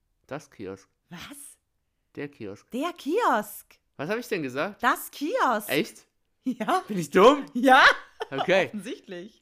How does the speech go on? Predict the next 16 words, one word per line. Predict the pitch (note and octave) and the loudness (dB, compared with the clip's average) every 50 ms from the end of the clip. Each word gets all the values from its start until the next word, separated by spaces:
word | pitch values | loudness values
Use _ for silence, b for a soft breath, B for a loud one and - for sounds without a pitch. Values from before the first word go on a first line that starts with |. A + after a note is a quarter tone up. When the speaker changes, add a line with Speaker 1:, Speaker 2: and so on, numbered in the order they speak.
| _ _ _ | _ _ _
Speaker 1:
Ja, | B2+ B2+ A#2+ B2 | -14 -12 -12 -12
siehst | B2+ E3 F#3 F#3 - | -10 -12 -14 -14 -12
du, | D#3+ C3 | -10 -8
wer | C3 B2 | -6 -6
rastet, | C3 D3+ D#3 - D#3 C#3 | -6 -8 -8 -10 -10 -10
der | C3+ | -8
rostet. | B2+ C#3+ D3+ D3 - A2+ A2+ A3 | -8 -8 -10 -12 -14 -16 -14 -10
Speaker 2:
Ja, | A3 G#3 F#3+ - | -10 -10 -10 -10
also, | - A#3 B3 A#3 A3 F#3 F#3 F3 E3 - | -8 -6 -6 -6 -6 -10 -12 -16 -16 -18
die | - E3+ C3+ | -16 -12 -8
Speaker 1:
Ähm, | C#3 C#3+ C#3+ | -6 -4 -4
Speaker 2:
Kiosk | C#3 A3+ A#3 A3 G#3 A3 D4 G#4+ - - - | -6 -6 -6 -6 -4 -4 -6 -6 -8 -14 -14
ist | - C4 D#4 - | -14 -14 -14 -10
Speaker 1:
d- | F4 | -6
Speaker 2:
da. | - - E4 - | -4 -2 -2 -4
Speaker 1:
<laughs> | D3 | -6